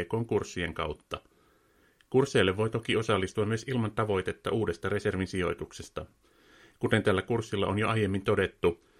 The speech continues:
kyberturvallisuuden varmistaminen on meidän kaikkien asia. M P K:n kyberturvallisuuden koulutusohjelma on nousujohteinen,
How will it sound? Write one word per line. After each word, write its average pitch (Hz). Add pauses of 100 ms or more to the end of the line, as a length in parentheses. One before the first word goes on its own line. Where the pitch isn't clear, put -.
(320)
kyberturvallisuuden 104
varmistaminen 90
on 107
meidän 104
kaikkien 87
asia. - (1040)
M 139
P 151
K:n 117
kyberturvallisuuden 101
koulutusohjelma 101
on 117
nousujohteinen, 95